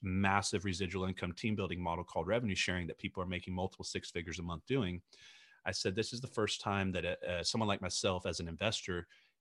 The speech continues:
can now be an agent and have both ways of creating, or have all three ways of creating income on both sides of the business." So as an investor understands how to create wealth.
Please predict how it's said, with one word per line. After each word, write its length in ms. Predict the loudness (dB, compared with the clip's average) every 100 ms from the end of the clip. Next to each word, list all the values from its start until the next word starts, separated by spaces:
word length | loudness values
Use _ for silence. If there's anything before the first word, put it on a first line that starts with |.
| -4
can 160 | 2
now 160 | 4 4
be 160 | 2
an 80 | 0
agent 320 | 2 0 0 -4
and 100 | -4
have 160 | -4 -4
both 300 | -2 0 0 0
ways 220 | 0 -2
of 80 | -4
creating, 480 | 0 0 0 -4 -8 _ _ _ 2
or 160 | 4 4
have 240 | 2 0
all 180 | 4 2
three 160 | 2
ways 180 | 2 2
of 60 | 2
creating 260 | -2 0 0
income 260 | -2 -2
on 80 | -2
both 180 | 0 -2
sides 280 | 2 0 0
of 60 | -4
the 60 |
business." 280 | -6 -6 -8
So 280 | -4 0 2
as 100 | 0
an 60 | 0
investor 400 | 0 0 0 -2
understands 420 | -2 -4 -4 -4
how 80 | -6
to 80 |
create 260 | -4 -6 -4
wealth. 220 | -6 -6